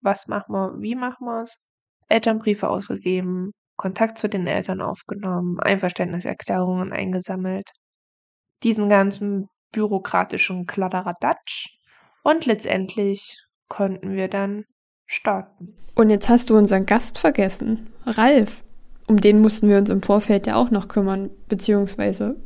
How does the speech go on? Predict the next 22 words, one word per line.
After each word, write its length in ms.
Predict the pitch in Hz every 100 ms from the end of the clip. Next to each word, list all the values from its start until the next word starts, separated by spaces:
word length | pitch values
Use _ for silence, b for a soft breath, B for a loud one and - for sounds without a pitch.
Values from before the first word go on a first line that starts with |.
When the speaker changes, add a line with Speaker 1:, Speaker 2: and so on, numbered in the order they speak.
| -
Speaker 2:
du 160 | 220 196
hast 180 | 185
es 160 | 180 -
ja 80 | 190
eigentlich 420 | 190 202 208 208
gemacht. 380 | 214 208 240 - -
Wir 120 | 214
mussten 280 | 233 233 220
natürlich 540 | 196 - 240 247 247
auch 100 | -
anfragen, 600 | 190 208 - 196 196 202
ob 240 | - 196 180
Ralf 260 | 196 208
an 160 | 185 196
den 180 | 190 190
Tagen, 380 | 214 208 208
wo 120 | 202 190
wir 100 | 214
das 180 | 190
Projekt 380 | - 214 196 -
machen 300 | 196 190 214
wollten, 420 | 202 202 202 202